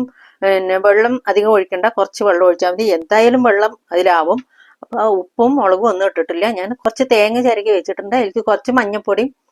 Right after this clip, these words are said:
മുളക് പൊടി ഇട്ടിട്ട് ഒന്ന്, ഏ, ഒന്ന് ഒതുക്കി അരയ്ക്കാം. നല്ലോണം അരയ്ക്കേണ്ട, ഒന്ന് ഒതുക്കി അരച്ച ശേഷം നമുക്ക്, പിന്നെ വെന്ത ശേഷം നമുക്ക് ഒഴിച്ചു കൊടുക്കാം ട്ടോ.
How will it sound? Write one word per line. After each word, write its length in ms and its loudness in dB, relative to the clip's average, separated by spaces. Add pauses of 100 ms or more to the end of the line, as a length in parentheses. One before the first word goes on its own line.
(140)
മുളക് 320 2
പൊടി 200 2
ഇട്ടിട്ട് 240 -4 (140)
ഒന്ന്, 180 -6 (500)
ഏ, 160 0 (240)
ഒന്ന് 220 0 (140)
ഒതുക്കി 340 0
അരയ്ക്കാം. 340 -4 (420)
നല്ലോണം 460 0
അരയ്ക്കേണ്ട, 440 -4
ഒന്ന് 180 -6
ഒതുക്കി 280 -6
അരച്ച 260 -4 (140)
ശേഷം 260 -4
നമുക്ക്, 300 -4 (420)
പിന്നെ 440 -2 (360)
വെന്ത 200 0 (120)
ശേഷം 340 -2
നമുക്ക് 220 -6
ഒഴിച്ചു 240 -4
കൊടുക്കാം 300 -4
ട്ടോ. 160 -4